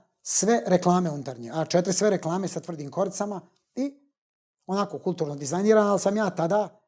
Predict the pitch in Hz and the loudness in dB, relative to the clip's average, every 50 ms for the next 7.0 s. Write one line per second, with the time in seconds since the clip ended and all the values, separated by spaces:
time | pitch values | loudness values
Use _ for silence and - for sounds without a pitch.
0 | _ _ _ _ _ _ - 180 160 - 185 190 185 190 220 208 175 165 170 156 | _ _ _ _ _ _ -8 -6 -4 -2 -2 0 2 4 4 4 4 2 -2 -2
1 | 127 151 156 180 196 202 202 185 165 165 165 - - 196 190 175 165 - - - | -2 -2 -2 0 0 0 0 0 -2 -2 -4 -4 -4 -2 -2 -4 -6 -8 -12 -14
2 | 185 - - 190 202 185 170 156 160 143 139 170 - 196 190 175 175 165 - 175 | -10 -2 2 2 2 2 2 -2 -4 -4 -2 -2 -2 -2 -4 -4 -4 -6 -6 -8
3 | 170 185 180 - 180 180 160 156 151 170 180 185 170 156 - 151 147 143 143 147 | -8 -8 -6 -6 -6 -6 -6 -4 -2 -2 -2 -2 -2 -4 -6 -8 -12 -10 -8 -8
4 | 165 190 202 170 - _ _ _ _ _ _ _ - 190 170 - - 226 214 185 | -8 -6 -8 -8 -10 _ _ _ _ _ _ _ -4 -4 0 4 6 6 6 6
5 | - 180 190 180 180 185 - 180 160 160 156 165 175 170 175 180 190 190 180 170 | 4 2 2 2 2 0 0 0 0 0 0 2 2 2 2 0 0 0 -2 -2
6 | 160 - 175 165 160 151 - - 139 131 123 139 139 - - 202 196 185 160 - | -2 -2 -4 -4 -4 -6 -8 -12 -12 -10 -8 -8 -8 -4 -2 -2 -2 -2 -2 -6